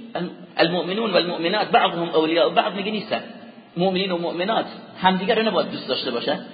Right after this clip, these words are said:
چرا بغضش داریم؟ چرا خیلی بغضش دارن؟ من که بغضی ندارم، من حبش فی الله دارم. چرا بعضیا بغض آلبانی رو دارن؟ چرا بعضیا بغض، بغض ابن تیمیه رو دارن؟ میگه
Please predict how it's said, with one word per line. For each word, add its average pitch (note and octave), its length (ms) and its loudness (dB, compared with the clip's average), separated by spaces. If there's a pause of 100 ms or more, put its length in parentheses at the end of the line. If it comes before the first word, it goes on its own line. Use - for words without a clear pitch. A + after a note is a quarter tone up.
(240)
چرا E4+ 200 10
بغضش F3+ 400 0
داریم؟ E3 300 2 (320)
چرا D#4+ 160 8
خیلی C#4+ 220 4
بغضش F#3+ 340 -2
دارن؟ F3 300 2 (180)
من F3+ 140 -4
که - 60 -8
بغضی D3+ 220 -6
ندارم، B2 220 -2
من C3 120 -2
حبش C3 300 -6
فی - 80 -6
الله B2+ 140 -8
دارم. - 260 -8 (360)
چرا E4 140 6
بعضیا G#3 360 4
بغض E3 260 -2
آلبانی D3 320 -2
رو D3 140 0
دارن؟ D3 260 -2 (800)
چرا F4 140 6
بعضیا D4 300 4
بغض، A#3+ 240 4
بغض G3 280 2
ابن F3+ 180 0
تیمیه F3 260 0
رو F3 80 0
دارن؟ E3+ 240 4
میگه F3+ 160 0